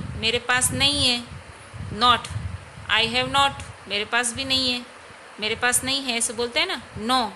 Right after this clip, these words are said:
तो नहीं, नॉट नहीं, और ये नो मीन्स जानना, तो ये डिफरेंट है। तो इसके ऊपर हम क्या करेंगे? सर्कल। तो ये थी हमारी क्वेश्चन नंबर फ़ोर,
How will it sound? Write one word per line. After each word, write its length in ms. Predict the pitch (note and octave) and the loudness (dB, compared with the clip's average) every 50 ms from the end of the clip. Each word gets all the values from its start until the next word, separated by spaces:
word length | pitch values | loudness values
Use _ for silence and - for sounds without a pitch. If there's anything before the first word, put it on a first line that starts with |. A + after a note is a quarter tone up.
| - - | -8 -8
तो 80 | - A#3+ | -6 -2
नहीं, 320 | B3 C4 C#4 C4 A3+ F#3 - - - - - - - | 4 4 6 4 4 2 -6 -12 -16 -18 -18 -12 -8
नॉट 280 | - A3 A#3+ B3+ B3 A3+ - - - - - - - - A#3 | -4 2 4 4 4 4 2 -4 -10 -12 -14 -14 -16 -10 -2
नहीं, 280 | A#3 B3+ B3+ A#3 G3+ F3+ - - - - - - - - - - - - | 2 2 4 4 2 -2 -8 -12 -12 -12 -12 -12 -12 -12 -12 -10 -8 -8
और 80 | F#3 | -8
ये 240 | F#3+ F#3+ G#3+ A3+ B3 | -2 2 4 4 4
नो 160 | B3 C4 C4+ | 2 0 -2
मीन्स 340 | B3+ A#3+ B3+ D4 E4+ - - - - - - - - - | -4 -4 -4 -4 -4 -4 -6 -6 -6 -10 -10 -8 -2 2
जानना, 680 | A3+ A#3 A#3 A#3 A#3+ B3 A#3+ A#3 A3 G3 E3+ - - - - - - - - - - - - - - - - - - - - - - | 4 6 6 6 6 4 2 2 2 0 0 -2 -6 -12 -12 -12 -12 -10 -12 -14 -14 -16 -18 -18 -16 -14 -12 -12 -10 -12 -12 -10 -10
तो 60 | - | -8
ये 260 | F#3+ F#3 G3+ A3 B3+ C#4 | -2 2 4 6 6 6
डिफरेंट 500 | A#3+ D4 D4+ - - E4 D#4 D4+ C4 C4+ | 4 2 -2 0 2 2 2 2 2 0
है। 180 | B3+ B3 - | 0 0 0
तो 60 | G#3 | 0
इसके 300 | G#3 G#3 - - - A#3 | 0 0 0 0 -2 -2
ऊपर 220 | A3+ A3 - A#3 A3 | -6 -4 -4 -4 -4
हम 160 | A3+ A3+ A3+ | -4 -6 -4
क्या 240 | A3 - B3 B3 B3+ | 0 2 2 2 2
करेंगे? 540 | B3 C4 B3+ C4 C4 B3+ B3+ C#4 D#4 G4+ A#4+ - - - - - - - - - - - - - - | 2 2 2 4 4 4 4 2 2 0 -2 -8 -14 -16 -14 -14 -12 -10 -8 -8 -4 -4 -6 -4 -2
सर्कल। 460 | - - A#3+ A3+ G#3+ - - G3 F3 - - - - - - - - - - | -2 0 0 0 -2 -4 -12 -12 -12 -12 -16 -18 -18 -16 -14 -14 -12 -6 -4
तो 140 | C4 B3+ C4 | -2 -2 0
ये 280 | B3+ B3 A3 A#3+ B3 | 0 0 0 -2 -2
थी 160 | B3 B3+ C#4+ | -2 -4 -6
हमारी 600 | C#4+ C4 B3+ B3 B3 B3 A#3+ A#3+ B3 B3 C#4 D4+ E4 - - - - - - - | -8 -8 -6 -6 -4 -4 -4 -4 -6 -8 -8 -10 -10 -12 -14 -16 -18 -18 -14 -10
क्वेश्चन 360 | A#3 A#3 A#3 - - C4 C4 | -8 -6 -6 -6 -6 -6 -8
नंबर 260 | B3+ A#3+ A#3+ B3 A#3+ | -10 -8 -6 -6 -8
फ़ोर, 540 | A#3 - - B3 B3+ C4+ C#4+ D4 D4+ - | -8 -8 -4 -2 0 0 0 0 -2 -4